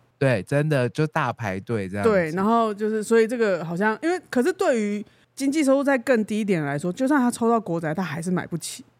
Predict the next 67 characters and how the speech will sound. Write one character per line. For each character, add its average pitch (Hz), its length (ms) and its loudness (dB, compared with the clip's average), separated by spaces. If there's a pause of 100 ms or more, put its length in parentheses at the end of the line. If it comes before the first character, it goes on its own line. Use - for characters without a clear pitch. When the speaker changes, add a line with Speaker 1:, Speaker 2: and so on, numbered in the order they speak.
(160)
Speaker 1:
对， 120 300 0
他 120 100 -6
还 120 140 0
是 113 80 -4
买 92 180 -4
不 101 160 -12
起。 - 320 -18 (140)
Speaker 2:
对。 147 280 -4 (160)
Speaker 1:
所 220 80 -6
以 220 120 -2
其 156 100 -4
实， 147 180 -6
而 170 120 0
且 190 100 0
大 175 160 0
家 170 140 0
都 170 100 0
会 170 100 -2
把 123 160 -4
社 147 160 -6
会 147 80 -2
住 139 160 -6
宅 120 160 -6
跟 120 180 -6
国 92 280 -6
宅 87 300 -10
绑 87 240 -10
在， 98 280 -6 (200)
就 143 200 -4
以 101 200 -8
为 90 180 -6
它 110 160 -6
是 117 140 -6
同 - 260 -10
样 98 160 -4
的 85 80 -6
东 82 260 -10
西。 - 220 -12
Speaker 2:
哦， 180 140 -2
不， 165 200 -8 (160)
其 - 160 -12
实 190 60 -10 (160)
完 196 160 -2
全 214 120 0
是 208 120 -2
不 240 220 -4
一 208 40 0
样 208 140 0
的 147 100 -4
东 160 200 -6
西 - 60 -12
了。 185 100 4
Speaker 1:
像 175 40 8
我 127 120 6
之 - 160 0
前 117 160 2
在 120 120 6
Facebook， 110 440 0
我 92 100 0
就 113 140 0
有 95 140 2
问 98 200 -2
大 95 220 0
家 87 240 -6
说， 92 260 -8
就 95 100 -6
是， 95 360 -6